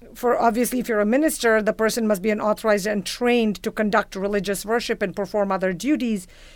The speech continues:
usually performed by the clergy of that religion. Um, for a religious worker, the person must be a member of that religion for at least the past two years,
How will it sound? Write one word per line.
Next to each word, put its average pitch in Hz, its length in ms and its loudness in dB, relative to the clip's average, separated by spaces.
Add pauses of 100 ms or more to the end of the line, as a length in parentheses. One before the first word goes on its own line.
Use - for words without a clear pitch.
usually 247 460 6
performed 214 460 0
by 202 140 4
the 196 100 0
clergy 220 680 -2 (460)
of 214 300 0
that 208 200 2
religion. 208 800 2 (460)
Um, 202 540 -2
for 220 200 0
a 208 40 4
religious 220 520 2
worker, 240 380 6
the 214 120 0
person 226 340 -2
must 214 160 -2
be 214 100 -2
a 196 60 4
member 240 340 4
of 202 160 4
that 208 160 0
religion 202 380 0
for 214 140 0
at 190 140 -6
least 233 260 0
the 220 80 0
past - 600 -4
two 277 280 -2
years, 208 640 2